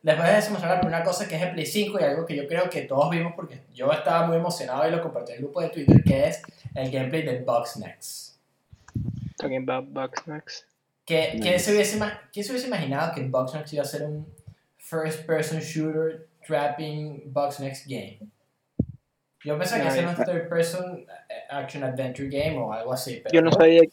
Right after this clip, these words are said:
Speaker 2: iba a hacer. <laughs> Yo no tenía idea
Speaker 3: Sí.
Speaker 2: que podía ser ese juego, pero
Speaker 1: Bueno,
Speaker 3: Tenía
Speaker 1: pero
Speaker 3: pinta como de ser como una especie de Animal, de Animal Crossing, pero como más como
Speaker 2: Degenerado.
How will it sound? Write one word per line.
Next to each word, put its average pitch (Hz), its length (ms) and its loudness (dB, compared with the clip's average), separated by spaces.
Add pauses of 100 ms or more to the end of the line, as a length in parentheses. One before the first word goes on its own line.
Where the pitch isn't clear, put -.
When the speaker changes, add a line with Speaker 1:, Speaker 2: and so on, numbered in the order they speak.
Speaker 2:
iba 160 60 6
a - 20 6
hacer. 147 300 -4 (200)
<laughs> - 220 4
Yo 190 100 -4
no 175 100 -4 (140)
tenía 160 200 0
idea 160 180 6
Speaker 3:
Sí. 196 60 2
Speaker 2:
que - 80 -4
podía 156 280 4
ser 156 200 -4
ese - 100 -8
juego, 151 360 0
pero 156 360 -12
Speaker 1:
Bueno, 165 160 2 (200)
Speaker 3:
Tenía 131 260 10
Speaker 1:
pero 170 100 10
Speaker 3:
pinta 175 160 12
como 156 180 10
de 123 60 8
ser 120 160 6
como 147 140 4
una 143 80 4
especie 151 260 8
de 156 80 12
Animal, 120 340 4 (140)
de 135 120 8
Animal 123 340 4
Crossing, 127 520 6
pero 113 400 8
como 110 320 -4
más 104 480 -2
como 110 480 4
Speaker 2:
Degenerado. 147 720 2